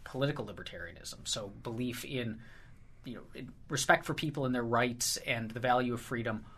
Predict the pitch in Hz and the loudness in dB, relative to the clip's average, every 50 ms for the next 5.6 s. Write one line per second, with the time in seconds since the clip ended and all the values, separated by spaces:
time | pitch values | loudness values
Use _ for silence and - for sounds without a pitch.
0 | - - - - - - - 156 170 185 180 - - - 170 156 147 135 - - | -18 -18 -18 -18 -2 6 8 10 12 10 10 8 6 6 6 6 4 2 2 4
1 | 147 147 147 143 - - - 147 135 131 127 123 123 - 123 117 - - - - | 8 8 8 8 6 2 0 2 2 2 0 0 -2 -4 -8 -8 -8 -8 -8 -4
2 | 143 123 120 117 - - - - - - - - 135 131 139 180 196 147 143 127 | -4 -4 -4 -4 -6 -10 -12 -12 -14 -12 -6 -4 0 2 4 4 4 4 4 2
3 | 123 - 127 - - 139 127 120 117 - - - - - - - - - - - | 0 -2 -4 -4 -2 -2 0 -2 -2 -6 -10 -16 -16 -18 -18 -20 -20 -18 -8 -2
4 | 127 135 135 135 131 131 127 - - 135 127 120 117 113 110 120 120 127 127 127 | 2 6 6 6 6 6 4 2 2 4 4 6 6 6 4 4 6 6 6 6
5 | 135 135 - 135 127 120 117 - 123 113 107 104 | 6 4 2 0 0 0 0 -2 -2 -4 -4 -6